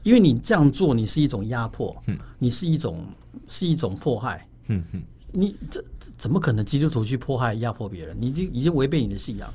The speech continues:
Speaker 2: 哦，对，那牧师为什么又会说，就是你很笃定，
Speaker 1: 嗯。
Speaker 2: 就是耶稣他是挺同，
Speaker 1: 我当然很笃定耶稣，
Speaker 2: 绝对挺同。
Speaker 1: 当然，
Speaker 2: 对，这部分
Speaker 1: 因为耶稣会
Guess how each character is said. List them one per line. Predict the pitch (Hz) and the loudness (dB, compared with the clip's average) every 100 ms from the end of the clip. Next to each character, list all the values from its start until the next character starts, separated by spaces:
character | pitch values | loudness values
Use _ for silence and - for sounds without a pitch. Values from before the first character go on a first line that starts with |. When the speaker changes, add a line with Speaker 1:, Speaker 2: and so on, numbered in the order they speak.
| - | -6
Speaker 2:
哦， | 117 | 0
对， | 175 | 2
那 | 185 | 2
牧 | 202 190 | 4 4
师 | 156 | 6
为 | 196 | 6
什 | 151 117 | 6 6
么 | 92 | 2
又 | 104 117 | 2 4
会 | 113 98 | 4 2
说， | - 98 | 2 0
就 | 104 | 0
是 | 104 98 - | -2 -2 -2
你 | 101 101 | 0 2
很 | 101 104 | 2 0
笃 | 104 85 | -4 -4
定， | 87 95 | -2 -2
Speaker 1:
嗯。 | - - - - - | -4 -12 -14 -12 0
Speaker 2:
就 | 127 | 2
是 | |
耶 | 104 135 | 6 6
稣 | 135 120 117 | 6 4 2
他 | - 107 107 | 2 0 0
是 | - - 95 - - | -2 0 0 -2 -8
挺 | - 95 | -4 -2
同， | 87 82 | -2 -2
Speaker 1:
我 | 113 | 2
当 | 151 175 | 6 8
然 | 156 | 8
很 | 147 | 8
笃 | - 117 | 4 0
定 | 147 143 | 2 4
耶 | 139 143 | 6 4
稣， | - | 4
Speaker 2:
绝 | 151 | 2
对 | |
挺 | |
同。 | |
Speaker 1:
当 | 156 | 2
然， | 147 | 2
Speaker 2:
对， | |
这 | 147 | 4
部 | 135 | 6
分 | 262 | 8
Speaker 1:
因 | |
为 | 226 | 8
耶 | 240 | 8
稣 | 233 240 | 8 4
会 | 240 214 | 6 6